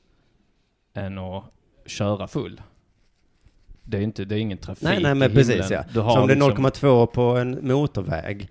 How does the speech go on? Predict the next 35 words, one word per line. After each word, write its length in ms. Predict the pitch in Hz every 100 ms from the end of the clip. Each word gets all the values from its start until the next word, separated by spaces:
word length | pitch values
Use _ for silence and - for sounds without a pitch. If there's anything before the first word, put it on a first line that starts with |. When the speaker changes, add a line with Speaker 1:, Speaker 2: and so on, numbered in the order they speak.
| -
Speaker 1:
Ja. 200 | 110 107
Speaker 2:
så 100 | 110
måste 280 | 120 117 104
man 80 | 98
klara 200 | 110 95
noll 120 | 90
komma 160 | 90
fyra 480 | 87 101 95 82 87 92 - - -
på 100 | 101
ett 60 |
ställe 240 | - 95 85
där 40 |
det 40 | 90
inte 100 | 117
Speaker 1:
Exakt. 240 | - 90
Speaker 2:
finns 160 | 110 104
någonting. 640 | 95 - - 82 90 87
Speaker 1:
Precis. 360 | - 110 110 -
Det, 140 | - 117
det, 200 | 117 135
det 260 | 127 127
är 40 | 143
orimligt 420 | 147 123 107 107
att 60 |
ha 100 | 147
samma 600 | - - 113 90 90 92 117 _ _ - _ _ _
krav 480 | - 123 90 85 95 -
för 180 | 101 95
piloter 540 | - 104 92 - 90
som 220 | - 95
för, 340 | - 90 90 - _ _ _ _ _ _ _ _
för, 360 | 92 87 90
eh, 40 | 87
f-, 140 | 90 - 101
bilförare. 760 | 95 95 98 69 67 -